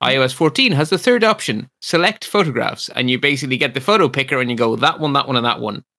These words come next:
And in they go. To, the app can read those and nothing else until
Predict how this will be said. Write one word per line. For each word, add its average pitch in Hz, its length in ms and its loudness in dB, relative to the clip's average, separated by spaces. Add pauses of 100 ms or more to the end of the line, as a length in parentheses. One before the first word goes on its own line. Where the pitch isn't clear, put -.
(360)
And 117 100 -6
in 113 160 0
they 110 120 2
go. 113 180 2
To, 113 200 -10
the 120 140 0
app 113 160 -2
can 113 220 -2
read 110 180 -2
those 185 240 2
and 147 100 0
nothing 131 280 0
else - 240 -6
until 113 560 -2